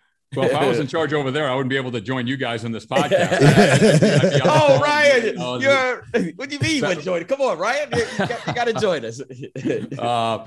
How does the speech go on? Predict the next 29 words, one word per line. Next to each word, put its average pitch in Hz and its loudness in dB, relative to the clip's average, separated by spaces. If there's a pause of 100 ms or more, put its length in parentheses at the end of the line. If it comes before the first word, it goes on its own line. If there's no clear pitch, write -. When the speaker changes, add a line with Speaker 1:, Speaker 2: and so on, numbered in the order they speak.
(160)
Speaker 1:
no, 135 -2
in 139 -4
all, 147 -2
in 147 -4
all 165 -2
seriousness, 139 -8 (280)
Mo, 117 -2
I 139 -4
think 220 -6
they're 185 -2
approaching 151 -4
it 143 -6
the 131 -8
right 131 -4
way. 123 -4
In 143 -10
fact, 127 -6
they 123 -6
recently, 120 -8 (180)
uh, 104 -4
made 120 0
a 117 0
move, 120 -2
uh, 110 -4 (120)
with 113 -8
Juancho 120 -6
Hernangomez 117 -6
going 117 -6
out. 117 -6